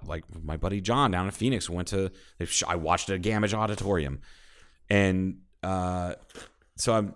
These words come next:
you know, explaining that to Julie. She goes, "That's nuts. How did you do that?" I said, "It's just one of those accidental things." I, I, my buddy said he was going to a film festival 'cause one of his friends is a film student. He said, "You should come and check it out."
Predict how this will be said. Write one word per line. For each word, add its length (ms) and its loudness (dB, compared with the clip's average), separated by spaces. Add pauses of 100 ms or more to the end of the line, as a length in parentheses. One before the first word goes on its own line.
you 120 -6
know, 80 -4
explaining 360 -2
that 120 0
to 100 -12
Julie. 220 -2
She 140 -4
goes, 100 -2
"That's 240 -4
nuts. 380 0
How 140 -6
did 140 -8
you 80 -6
do 120 -4
that?" 100 2
I 40 0
said, 160 -2
"It's 80 -4
just 140 -6
one 120 -4
of 40 -2
those 220 -2
accidental 460 -2
things." 360 -2
I, 100 -2 (140)
I, 180 2 (600)
my 80 -2
buddy 280 6
said 180 4
he 80 4
was 100 -2
going 220 0
to 100 0
a 60 -2
film 240 -2
festival 360 -4
'cause 160 -4
one 140 -4
of 80 -4
his 120 -4
friends 340 -4
is 80 -4
a 60 -4
film 260 -2
student. 300 0
He 60 -4
said, 140 -4
"You 80 -6
should 160 -6
come 160 -4
and 80 -6
check 220 -6
it 40 -4
out." 300 -2